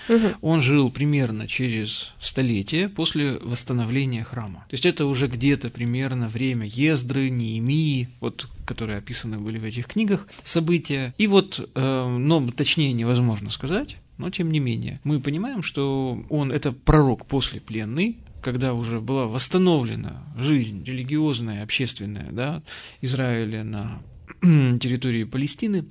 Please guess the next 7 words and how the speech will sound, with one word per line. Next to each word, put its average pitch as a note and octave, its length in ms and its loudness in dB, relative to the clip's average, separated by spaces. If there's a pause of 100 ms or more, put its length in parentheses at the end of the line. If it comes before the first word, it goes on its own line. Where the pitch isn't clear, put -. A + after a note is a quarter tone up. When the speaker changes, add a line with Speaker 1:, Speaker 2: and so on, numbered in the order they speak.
(140)
Speaker 2:
И F3 300 0
вот, E3+ 360 -2 (100)
э, C3 340 0
он D3+ 160 2
оставил C3+ 460 2 (140)
такое C3 260 -8
собрание B2 640 -2